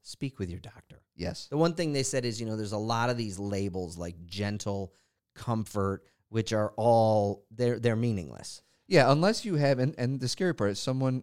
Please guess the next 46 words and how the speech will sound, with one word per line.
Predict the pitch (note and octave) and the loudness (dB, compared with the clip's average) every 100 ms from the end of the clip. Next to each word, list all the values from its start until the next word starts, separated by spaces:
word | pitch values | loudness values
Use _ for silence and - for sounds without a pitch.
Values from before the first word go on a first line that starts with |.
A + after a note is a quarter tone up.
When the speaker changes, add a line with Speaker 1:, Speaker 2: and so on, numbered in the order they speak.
| G#2+ | -4
Speaker 2:
who | A2+ | -2
has | G#2 G2+ F#2 | 0 0 -2
a | F#2 | -4
child | G2+ F#2+ F2 | -2 -2 -2
that | F2 | -4
has | E2+ | -4
a | E2 | -2
very | F#2+ G2 | 0 0
specific | - - G#2 - G#2 G#2 G#2+ | -2 -6 -6 -4 -4 -2 -2
Speaker 1:
Yep. | F#2+ | -2
Speaker 2:
need | F#2+ G2 F2 E2+ D#2+ _ _ _ _ F2+ | -2 0 -2 -4 -8 _ _ _ _ -4
and | |
a | F#2 | -2
specific | E2 - F#2+ A2 G2 - | -2 -4 -2 -2 -2 -2
type | G2 F2 | -4 -4
of | - | -8
formula | G2 G2 G2+ F#2 | -4 -2 -2 -2
that | E2+ E2 | -2 -4
they | E2 D#2+ | -4 -4
have. | E2 D#2+ E2 | -2 -4 -4
I, | D2+ C2 F2+ F2+ _ | -6 -6 -6 -8 _
I | G2 | -12
think | G2 B2+ | -8 -6
I | F2+ | -6
saw | - F2 | -4 -6
a | E2+ | -6
doctor | E2+ E2 D#2+ | -6 -8 -10
somewhere | - F#2+ F#2 E2 D#2+ D#2+ _ _ _ _ - | -8 -6 -4 -4 -6 -8 _ _ _ _ -10
who | G#3 | -4
kind | G3 G3 | -2 -2
of | A#2+ | 2
likened | A2+ A#2+ C3 A#2+ G2 | 4 4 2 -4 -2
if | C#3 - - A#2+ | -4 -6 -10 0
an | C3 | 4
otherwise | D#3+ D3 C#3+ - | 6 6 2 2
healthy | C3 B2+ | 0 0
child | - A2 A2 G#2+ | 0 2 4 2
without, | G#2 A2 A2+ A#2 - _ - | -2 2 4 4 0 _ -8
uh, | F#2+ F2+ | -6 -4
diet, | G2 G2+ G#2+ - | 0 2 2 0
um, | F2+ E2+ E2 D2+ _ _ _ _ _ | -6 -6 -8 -12 _ _ _ _ _
restrictions | G#2+ - C#3 - A#2+ G#2 | -12 -2 0 0 -4 -2
on | G2+ G2 | 0 0
their | F2 | -2
diet, | F#2+ G#2+ F#2 | 0 0 2
Speaker 1:
Mm-hmm. | F2 | -2